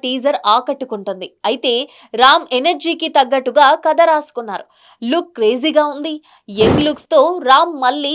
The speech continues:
దేవదాసు రోజులు గుర్తు చేసేలా ఉన్నాడు. అంతేకాదు ఈ సినిమా కోసం రామ్ చాలా రిస్క్ తీసుకొని మరీ షూట్ చేస్తున్నారట. ఒక వాటర్ ఎపిసోడ్ లో అయితే బురద నీటిలో మెడ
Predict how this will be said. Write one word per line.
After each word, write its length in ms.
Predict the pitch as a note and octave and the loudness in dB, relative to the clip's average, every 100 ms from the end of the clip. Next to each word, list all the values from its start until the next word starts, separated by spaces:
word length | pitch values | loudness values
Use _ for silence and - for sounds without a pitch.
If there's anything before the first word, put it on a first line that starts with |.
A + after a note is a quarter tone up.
| B3+ G3+ | -6 -2
దేవదాసు 540 | A#3 D#4 E4+ F4 F4 E4+ | 2 4 6 4 4 4
రోజులు 280 | D4+ D4+ D#4+ C#4+ | 2 2 -2 -6
గుర్తు 200 | C#4 E4 D#4 | -8 -2 0
చేసేలా 380 | D4+ D#4 D4 D#4+ D#4+ | 2 2 2 0 0
ఉన్నాడు. 280 | D4+ B3 - - - - G#3 | -2 -2 -4 -6 -4 -2 -4
అంతేకాదు 580 | C4+ E4+ F4 E4 D4 A3 - C4 | -2 2 4 4 2 0 -10 -8
ఈ 20 | D#4 | -6
సినిమా 260 | E4 D4 C#4 B3 A#3 | -4 -4 -4 -2 -2
కోసం 260 | A3+ A3 B3+ _ - G#3+ | -2 -6 -8 _ -6 2
రామ్ 260 | A3 C4 C#4 | 2 2 -2
చాలా 260 | - A3 C4+ C4 A3 | 0 2 4 2 0
రిస్క్ 300 | A3+ - F#4 F4 | -8 -8 -6 -4
తీసుకొని 380 | E4+ E4+ D4+ C#4 B3+ | -4 2 2 2 -2
మరీ 200 | C#4 C4+ D#4+ | -2 -2 -6
షూట్ 240 | D4+ E4+ - | -8 -8 -4
చేస్తున్నారట. 580 | D4 C4+ A#3 G#3 F#3 F3+ - _ - _ A#3+ | -4 -4 -10 -8 -8 -10 -14 _ -20 _ 0
ఒక 120 | B3+ C4+ G3+ | 2 2 2
వాటర్ 340 | G3+ D4 F4+ E4+ | 2 2 0 -4
ఎపిసోడ్ 400 | C#4 - B3+ A#3+ A#3+ | -4 -4 -2 -2 0
లో 60 | G#3 | 0
అయితే 200 | G3+ A#3+ G#4 - _ - G3 | 0 -4 -4 -8 _ -6 -2
బురద 240 | B3 D4+ E4+ | 2 2 2
నీటిలో 340 | D#4+ D4+ C4 B3+ D#4 G#3+ | 0 -4 -2 0 -2 -6
మెడ 140 | G#3+ | -6